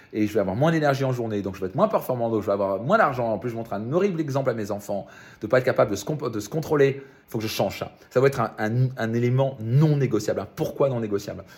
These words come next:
Numéro trois, un, un bon, bon élément, c'est se dire quel est l'exemple que je veux laisser à mes enfants ou mes futurs enfants. Ça, c'est un levier extraordinaire quand on se rend compte qu'on est un exemple pour les autres. Ça peut être pour son filleul, pour quelqu'un d'autre, mais on veut en être un exemple. Quel est l'exemple que vous voulez laisser à vos enfants ?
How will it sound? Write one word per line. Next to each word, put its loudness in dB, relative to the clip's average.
Numéro 4
trois, 2
un, 0
un -2
bon, 2
bon -2
élément, 0
c'est -8
se -10
dire -2
quel -2
est 0
l'exemple -2
que -10
je -6
veux 0
laisser -2
à -2
mes -2
enfants -4
ou -4
mes -2
futurs -6
enfants. -12
Ça, 0
c'est 4
un 4
levier 0
extraordinaire -2
quand -6
on -8
se -14
rend -2
compte -6
qu'on -6
est -2
un -2
exemple -4
pour -8
les -2
autres. -10
Ça -8
peut 0
être -2
pour -12
son -10
filleul, 2
pour -10
quelqu'un -2
d'autre, 4
mais -2
on -2
veut 2
en -4
être 0
un 0
exemple. -8
Quel 4
est 6
l'exemple 2
que -14
vous 0
voulez 0
laisser 0
à 2
vos -6
enfants ? -6